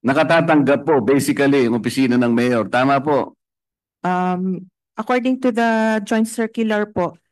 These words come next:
Speaker 2: L G Us whose peace and order is a priority concern, sila po usually yung nag-a-allocate ng confidential
Speaker 1: Kaya nga
Speaker 2: funds.
Speaker 1: po, base po sa record ninyo, may mga mayors po,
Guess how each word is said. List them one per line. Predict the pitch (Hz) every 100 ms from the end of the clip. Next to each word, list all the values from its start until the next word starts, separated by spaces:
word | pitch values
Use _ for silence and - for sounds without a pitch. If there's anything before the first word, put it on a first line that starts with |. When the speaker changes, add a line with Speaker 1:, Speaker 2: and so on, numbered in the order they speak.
| _ _ _
Speaker 2:
L | 226 233
G | 240 240
Us | 240 240 -
whose | 233 233 -
peace | - 240 240
and | 214 214
order | 196 185 190
is | 175 -
a | 180
priority | - 180 180 175 190
concern, | 185 175 175 175 160 165 165 _
sila | - 220 202
po | 208
usually | 208 208 208 202 196 190
yung | 190 185
nag-a-allocate | 180 170 170 170 185 190 185 185
ng | 175 170 165 165 170 - _ _ _
confidential | 190 190 190 170 170 180 170 165 _ _
Speaker 1:
Kaya | 143 185
nga | 180 180
Speaker 2:
funds. | 175
Speaker 1:
po, | 175
base | 127 156 160 160
po | 165 160
sa | 160 147
record | 160 - 147 131
ninyo, | 135 127 143 143 127 110 82 - _ _ _ _ _ 104
may | 147
mga | 165 165 160 156
mayors | 156 151 151 147 -
po, | -